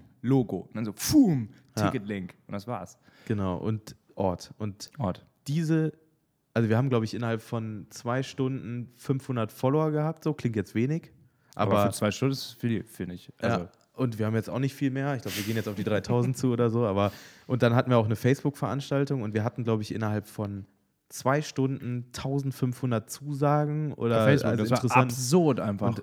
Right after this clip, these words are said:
Speaker 2: haben, glaub ich, in zwei Stunden einfach fünfzig, sechzigtausend Leute
Speaker 1: Ja.
Speaker 2: erreicht in kürzester Zeit.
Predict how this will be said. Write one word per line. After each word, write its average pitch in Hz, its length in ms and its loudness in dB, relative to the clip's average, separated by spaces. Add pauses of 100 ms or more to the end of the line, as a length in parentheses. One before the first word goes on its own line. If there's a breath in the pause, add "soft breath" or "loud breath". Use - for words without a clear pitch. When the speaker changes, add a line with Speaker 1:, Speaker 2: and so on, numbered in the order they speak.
Speaker 2:
haben, 131 240 2
glaub 127 140 6
ich, 120 80 0
in 117 80 0
zwei 135 280 0
Stunden 131 360 0
einfach 110 260 0
fünfzig, - 500 -6
sechzigtausend 110 680 -4
Leute 107 260 2
Speaker 1:
Ja. 92 60 0
Speaker 2:
erreicht 101 400 0
in 110 120 -6
kürzester 117 420 -2
Zeit. 117 380 0